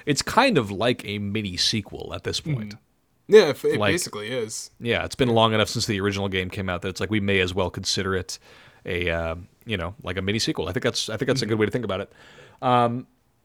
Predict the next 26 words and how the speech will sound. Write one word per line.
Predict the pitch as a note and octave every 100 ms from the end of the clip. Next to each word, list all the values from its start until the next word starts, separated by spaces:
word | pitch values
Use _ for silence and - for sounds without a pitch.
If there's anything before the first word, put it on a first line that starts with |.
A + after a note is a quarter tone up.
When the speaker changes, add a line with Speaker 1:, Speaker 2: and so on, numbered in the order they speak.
| _ _ -
Speaker 1:
so | - F3+ E3
until | D#3 - A3 F#3+
we | E3+
hear | D3+ C#3
further | C#3+ A#2+ G#2+
news | G#2 F#2
of | -
Cuphead | A#2 - G#2 F#2
two, | - G2+ F#2+ F2+ F2 - _
you | A#2+
can | - G#2+
enjoy | G#2 G#2+ G2+
the | G2
delicious | G2+ A#2 B2+ F#2
Last | F#2+ F2+
Course. | - B2+ A#2 - - - - -
If | G#2+
you | A2+
love | A2
Cuphead, | - C3+ C3+ A#2+
apparently | G#2+ - D3+ C#3 C3 A#2+
it | A#2+
is | B2
a | B2+
must | B2 A2+ C#3+ - -
play. | G#2 F2+ E2 E2